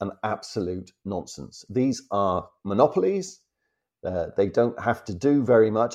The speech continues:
other than provide water that comes out of the taps. It's not, there's not an awful lot of technological innovation, R and D, risk-taking, entrepreneurship.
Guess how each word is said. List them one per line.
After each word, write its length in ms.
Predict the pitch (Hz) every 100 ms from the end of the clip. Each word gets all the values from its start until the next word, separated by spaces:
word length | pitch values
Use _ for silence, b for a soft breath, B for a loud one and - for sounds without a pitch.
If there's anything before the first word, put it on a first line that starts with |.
| -
other 240 | 104 101
than 280 | 101 98 87
provide 540 | - 104 107 101 107 90
water 360 | 110 113 107
that 160 | 85 -
comes 240 | 101 95
out 240 | 90 90 92
of 100 | -
the 80 |
taps. 420 | - - 131 - 120
It's 180 | 104 -
not, 220 | 101 113
there's 260 | 107 101 113
not 220 | 117 -
an 100 | 117
awful 340 | 110 - 101
lot 300 | 101 95 -
of 220 | 92 87 _ _ _ _
technological 640 | - - 110 107 98 101 104
innovation, 640 | - 104 92 113 120 131 117 -
R 280 | 101 101 101
and 180 | 95 90
D, 400 | 110 120 123 123 b b -
risk-taking, 1000 | 101 135 139 - - 233 123 - 139 127 -
entrepreneurship. 920 | 127 - - 117 117 120 - 131